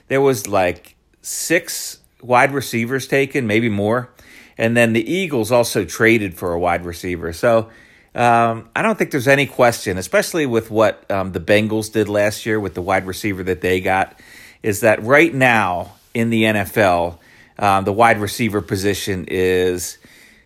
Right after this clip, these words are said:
um, it's a playmaking position, you know? Like, it's a big deal.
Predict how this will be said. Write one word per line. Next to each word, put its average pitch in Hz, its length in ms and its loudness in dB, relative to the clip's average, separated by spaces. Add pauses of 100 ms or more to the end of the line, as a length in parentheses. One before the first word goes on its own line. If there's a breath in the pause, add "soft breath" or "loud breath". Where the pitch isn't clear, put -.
(120)
um, 90 760 -2 (540)
it's 131 260 0
a 123 60 0
playmaking 117 840 2
position, 90 600 -6 (180)
you 98 100 -8
know? 95 220 -2 (460 soft breath)
Like, 98 180 -4
it's 110 160 -2
a 101 60 0
big 95 340 0
deal. 76 420 -6